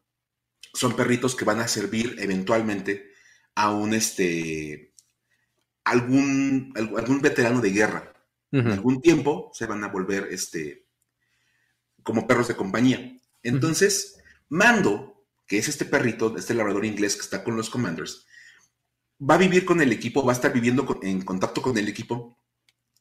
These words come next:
Speaker 1: entre dos y seis meses, porque se está entrenando para llevar a cabo su función de perro de compañía.
Speaker 2: Ok.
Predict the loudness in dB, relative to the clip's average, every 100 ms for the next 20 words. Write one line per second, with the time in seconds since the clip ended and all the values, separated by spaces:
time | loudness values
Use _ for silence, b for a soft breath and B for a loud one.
0 | _ 2 2 4 6 6 4 2 2 4
1 | 2 2 0 0 -2 -6 -10 B B B
2 | B B _ 2 2 2 0 4 4 4
3 | 4 6 6 4 2 0 2 2 2 0
4 | -2 -2 -6 -6 -4 -2 -2 -2 -4 -4
5 | -4 -4 -4 -2 -4 -8 _ _ _ -12
6 | -6